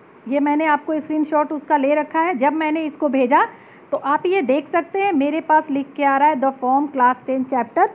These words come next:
सब कुछ same है। चूँकि मैंने वहाँ पे submit करने के, अ, तब किया जब owner ने उसको ऑफ कर रखा था। अब यहाँ पे लिख के आ रहा है, "Sheet is not longer accepting responses, try con-,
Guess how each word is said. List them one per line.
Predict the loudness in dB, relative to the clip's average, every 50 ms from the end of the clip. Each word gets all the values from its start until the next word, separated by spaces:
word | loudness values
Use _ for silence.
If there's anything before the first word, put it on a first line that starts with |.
| -8 -20 -20 -12 -2 0
सब | 0 0 2
कुछ | 0 -2 -2
same | 0 0 0 2 4
है। | 4 2 2 0 -8 -20 -20 -14 -4 -4
चूँकि | 0 2 2 2
मैंने | 2 2 2 2 2 4
वहाँ | 4 4 4 4 2
पे | 0 2 0 0 0
submit | 2 2 0 0 0 -2 -4 -4 -6 -6 -4
करने | -2 0 0 0 -2
के, | -2 -4 -4
अ, | -6 -4 -2 -2 0 0 -2 -4 -12 -20 -20 -20 -18 -18 -18 -10 -2
तब | 0 2 2 2
किया | 0 0 2 4 6 6 4 2 0 -10 -20 -16 -12 -6
जब | 0 2 2 2 2 -2 2 4
owner | 4 4 6 4 2 2
ने | 2 0
उसको | 0 0 0 -2 0 2 2 2
ऑफ | 2 4 4 4 4 4 2 2
कर | 2 2
रखा | 2 2 -2 0 0 -2 -2
था। | 0 -4 -6 -8 -8 -18 -20 -20 -20 -20 -20 -20 -20 -20 -20 -20 -16 -6 0
अब | 2 2 2 2 0 -18 -20 -12 -4 -2
यहाँ | 0 2 0 0
पे | -2 0 0
लिख | 2 2 0 0 -4
के | -2 0
आ | 2 4
रहा | 4 4 4 2
है, | 2 0 -4 -12 -20 -20 -20 -20 -20 -20 -20 -20 -20 -10 0
"Sheet | 2 4 4 4 2
is | 0 0 0 0 0 2
not | 4 4 4 4 2 2
longer | 2 2 2 2 2 2 0 0 0 -2
accepting | -4 -4 -4 -4 -6 -6 -6 -4 -6 -4 -4 -2
responses, | -4 -4 -6 -4 -4 -2 -2 -2 -2 -4 -4 -4 -4 -6 -2 2
try | 2 2 2 0
con-, | 0 -2 0 0 0